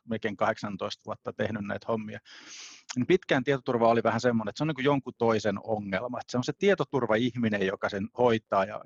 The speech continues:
ja sitten taas muut ihmiset voi niinku nauttia sitten omasta tekemisestään ja luottaa, että joku muu tekee tietoturvan. Nyt kun me mennään sinne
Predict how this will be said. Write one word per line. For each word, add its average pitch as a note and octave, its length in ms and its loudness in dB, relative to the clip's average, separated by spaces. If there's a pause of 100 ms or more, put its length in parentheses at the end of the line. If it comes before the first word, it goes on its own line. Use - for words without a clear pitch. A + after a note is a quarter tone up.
ja A2+ 160 -6 (340)
sitten - 300 -2
taas C3 220 0
muut D3 220 0
ihmiset G#2+ 340 -2 (100)
voi A#2+ 140 4
niinku G#2+ 180 -6
nauttia A2 420 -2
sitten - 280 -6 (220)
omasta A#2+ 400 0
tekemisestään G#2 800 -4
ja A2 160 2 (520)
luottaa, E3+ 280 2
että C3 140 0
joku B2+ 220 0
muu A#2 220 4
tekee G2+ 400 0
tietoturvan. G#2+ 580 -2 (400)
Nyt D#3+ 120 -8
kun F#3 100 2
me D#3 80 4
mennään C#3+ 360 2
sinne A2 220 -4